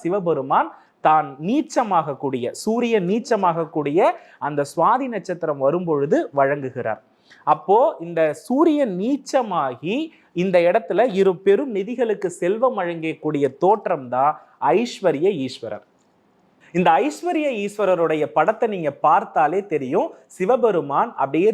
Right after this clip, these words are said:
தியான நிலையில கையிலிருந்து அப்படியே செல்வத்தை கொட்டுறத நீங்க கண்கூடா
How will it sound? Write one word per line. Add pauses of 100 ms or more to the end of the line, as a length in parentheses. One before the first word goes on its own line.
தியான
நிலையில (140)
கையிலிருந்து
அப்படியே
செல்வத்தை
கொட்டுறத (360)
நீங்க (120)
கண்கூடா